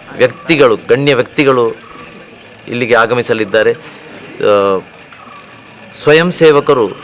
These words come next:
ಅಹೋರಾತ್ರಿ ದುಡಿತಾ ಇದ್ದಾರೆ. ಅವರ ಒಂದು ನಿರಂತರವಾದಂತಹ ಪರಿಶ್ರಮದಿಂದ ಈ ಕ್ಷೇತ್ರವನ್ನು ಸ್ವಚ್ಛವಾಗಿ ಇರಿಸಿ, ಸ್ವಚ್ಛವಾದ ಭೋಜನವನ್ನು ಕೂಡ ಕೊಡಲಿಕ್ಕೆ ಆಗ್ತಾ ಇದೆ.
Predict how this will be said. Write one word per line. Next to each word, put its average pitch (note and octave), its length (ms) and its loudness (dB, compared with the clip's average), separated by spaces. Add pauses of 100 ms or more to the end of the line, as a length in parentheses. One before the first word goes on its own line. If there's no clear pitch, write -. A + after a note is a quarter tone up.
ಅಹೋರಾತ್ರಿ D#3+ 600 2
ದುಡಿತಾ C3 340 0
ಇದ್ದಾರೆ. A#2 280 2
ಅವರ B2 240 2
ಒಂದು B2+ 380 0
ನಿರಂತರವಾದಂತಹ C3 1120 0
ಪರಿಶ್ರಮದಿಂದ C3 760 -2 (420)
ಈ C3 120 -2
ಕ್ಷೇತ್ರವನ್ನು C3+ 960 -2 (200)
ಸ್ವಚ್ಛವಾಗಿ D#3 760 0
ಇರಿಸಿ, C#3 380 -2 (400)
ಸ್ವಚ್ಛವಾದ D3+ 600 2
ಭೋಜನವನ್ನು C#3+ 640 2
ಕೂಡ C3+ 180 -2 (580)
ಕೊಡಲಿಕ್ಕೆ C#3 320 0
ಆಗ್ತಾ C3 320 2
ಇದೆ. B2 400 -2